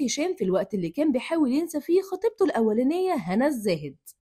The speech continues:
وفي جزء تاني شايفين إنهم بيبعدوا حياتهم الشخصية عن الحياة العملية، وإنهم هيعلنوا الخبر ولكن على الفرح على طول،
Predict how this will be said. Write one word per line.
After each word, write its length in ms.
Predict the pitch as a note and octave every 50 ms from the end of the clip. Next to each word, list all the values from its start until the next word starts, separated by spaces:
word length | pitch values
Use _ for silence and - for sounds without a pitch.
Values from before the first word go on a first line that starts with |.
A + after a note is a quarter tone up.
| _ _ _ _ _ _ _ -
وفي 280 | A#3 A#3+ A#3 C4 D4+ E4+
جزء 320 | C4+ D4 D#4+ A#3+ - -
تاني 300 | F3 - D4 F4+ F#4+ E4
شايفين 420 | - B3 F3+ F3+ - - D#4+ F4 -
إنهم 400 | F#3+ F#3 F#3 G#3+ C4+ D#4+ D#4+ B3+
بيبعدوا 420 | A#3 F#3+ E3+ F3+ A3+ D4+ D#4 E4
حياتهم 420 | - - G3+ F#3+ A3+ A#3 A3+ G3+
الشخصية 540 | B3 C4 - F4 D#4 - - F4+ F#4 F#4 F#4+
عن 200 | E4 C#4 A#3 F#3
الحياة 380 | D#3+ E3 - - F#3 E3+ F3+ B3
العملية، 640 | D#4+ D#4 D#4+ D4 B3 G3+ F#3 E3+ D#3 D3+ C#3 - _ _ _ _ _ -
وإنهم 420 | A3 A3+ G#3+ G3 F#3 G#3+ B3+ C4+ C#4+
هيعلنوا 500 | B3+ F#3+ E3 D#3+ C#3+ E3 A3 C#4+ D4+ B3+
الخبر 400 | A3+ - - D4+ D4 F4+ E4+ C4+
ولكن 400 | G3 D#3+ F3+ A#3+ D4+ - C4+ G#3
على 180 | F3 A#3 E4
الفرح 480 | F4+ E4+ - - F4+ F#4 F4+ E4+ - F#3+
على 240 | E3 - - B3+ D4+
طول، 300 | - B3+ G3+ D#3 D3+